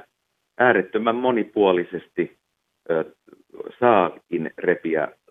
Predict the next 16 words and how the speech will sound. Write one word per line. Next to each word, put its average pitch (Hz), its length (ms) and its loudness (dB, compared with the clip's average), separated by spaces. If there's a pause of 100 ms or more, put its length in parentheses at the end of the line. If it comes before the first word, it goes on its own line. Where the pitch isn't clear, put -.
(100)
tuloja, 80 400 0
niin 76 260 -14
kuin, 80 260 -12
sekä 80 220 -6
mediasisällöistä, 80 1040 -2
median 80 440 -6
ohjaamisesta. 76 1000 -2 (760)
Sitten - 220 -4
käsikirjoitetaan 90 920 0
paria 92 500 2 (200)
T - 40 -2
V-ideaa 80 1120 2 (1160)
ja 82 100 0
näin 85 280 2
poispäin. 73 540 -2
Et, 78 80 -12